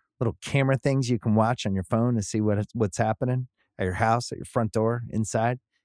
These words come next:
You deserve some peace of mind. Get it today with SimpliSafe. Right now, get twenty percent off any new SimpliSafe system with Fast Protect monitoring at simplysafe dot com slash B S. There's no safe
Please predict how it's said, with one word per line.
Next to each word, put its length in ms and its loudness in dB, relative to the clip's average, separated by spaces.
You 80 0
deserve 360 2
some 160 -2
peace 240 -2
of 80 -4
mind. 320 -2
Get 120 2
it 100 -2
today 320 0
with 140 -4
SimpliSafe. 580 -4
Right 140 2
now, 160 0
get 160 -6
twenty 200 -2
percent 260 -4
off 120 -2
any 240 0
new 160 2
SimpliSafe 560 -4
system 400 -4
with 120 -4
Fast 360 2
Protect 300 -4
monitoring 360 -2
at 80 -8
simplysafe 480 -6
dot 180 -2
com 200 -4
slash 340 -8
B 140 2
S. 280 -4
There's 160 -6
no 100 0
safe 440 -2